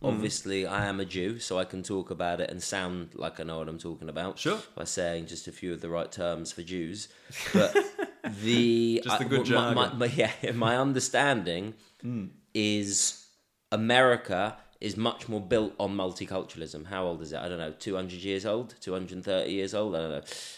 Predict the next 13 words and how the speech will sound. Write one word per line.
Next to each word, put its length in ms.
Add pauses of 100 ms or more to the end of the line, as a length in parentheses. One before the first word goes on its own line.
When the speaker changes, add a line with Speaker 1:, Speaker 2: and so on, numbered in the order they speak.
(120)
Speaker 2:
Two 80
hundred, 260
Speaker 1:
Yeah. 80
Speaker 2:
uh, 120 (340)
and 560 (180)
so 500 (200)
Jews 840
have 180
had 180
a 60
part 440
to 100
play 520